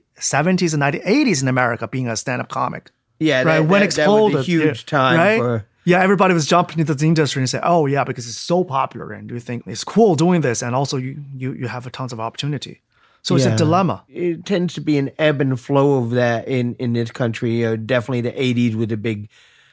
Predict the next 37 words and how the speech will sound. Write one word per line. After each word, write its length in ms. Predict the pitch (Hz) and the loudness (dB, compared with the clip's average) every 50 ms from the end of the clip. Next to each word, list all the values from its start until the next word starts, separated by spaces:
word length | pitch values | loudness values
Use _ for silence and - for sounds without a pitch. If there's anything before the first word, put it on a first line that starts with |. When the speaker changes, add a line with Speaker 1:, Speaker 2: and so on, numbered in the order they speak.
| _ _ _ - | _ _ _ -8
Speaker 2:
comedy 480 | - - 165 143 135 135 127 127 127 | -4 0 2 2 2 2 2 0 0
boom, 560 | 120 110 101 123 120 123 123 123 123 120 117 | -2 0 0 2 2 4 4 4 2 2 2
and, 240 | 117 117 117 117 120 | 0 0 0 0 0
you 80 | 120 117 | 0 0
know, 120 | 110 113 | 0 0
it, 220 | 117 120 120 120 131 | 0 -2 -2 -2 -2
Speaker 1:
Mm. 380 | 131 131 131 123 120 120 131 | -2 -2 -2 -2 -2 -4 -2
Speaker 2:
it 120 | 170 160 - | -4 -2 0
tapers 420 | - 208 196 196 175 175 165 147 | 0 0 2 2 2 0 2 2
off, 260 | 160 160 156 151 147 131 | 4 4 2 2 0 -2
and 80 | 147 | -2
then 120 | 143 139 131 | -4 -2 -2
people 220 | 160 160 135 139 | -2 -2 -2 0
get 160 | 135 147 139 - | -2 -2 -2 -2
sick 140 | 160 139 | -4 -6
of 60 | 143 143 | -4 -4
it, 20 | |
and 80 | 143 143 | -2 -2
they're 100 | 147 147 | -4 -2
like, 200 | 143 139 139 131 | -4 -4 -6 -6
"Hey," 540 | 120 - 226 233 226 220 220 202 180 170 160 | -6 -6 -4 -4 -2 -2 0 0 0 0 0
they 120 | 139 139 | 0 0
wanna 220 | 135 139 143 139 135 | 0 0 0 0 0
do 160 | 143 143 143 | 2 2 2
it 80 | 139 | 2
Speaker 1:
Mm. 60 | 131 135 | 2 0
Speaker 2:
again. 320 | 135 127 123 120 123 117 | 0 0 0 0 -2 -4
So 300 | - - 139 127 127 127 | -2 0 2 2 2 2
I, 260 | 131 131 131 131 - 127 | 2 0 -2 -2 -4 -6
I 40 | |
think 240 | 135 127 143 135 120 | -6 -4 -4 -4 -2
we're, 280 | 123 127 127 123 117 - _ _ _ _ _ _ _ _ _ _ _ _ _ _ _ _ - | 0 2 2 2 0 -2 _ _ _ _ _ _ _ _ _ _ _ _ _ _ _ _ 0
you 160 | 135 139 135 | 2 4 4
know, 380 | 120 120 113 110 107 104 110 - - | 4 4 4 2 2 0 -2 -4 -2
uh, 320 | 127 131 123 120 104 80 90 - - - | -2 0 0 0 0 -2 -6 -10 -8 -4
at 120 | 147 143 | -4 0
least 240 | 151 156 147 127 120 | 2 2 2 0 0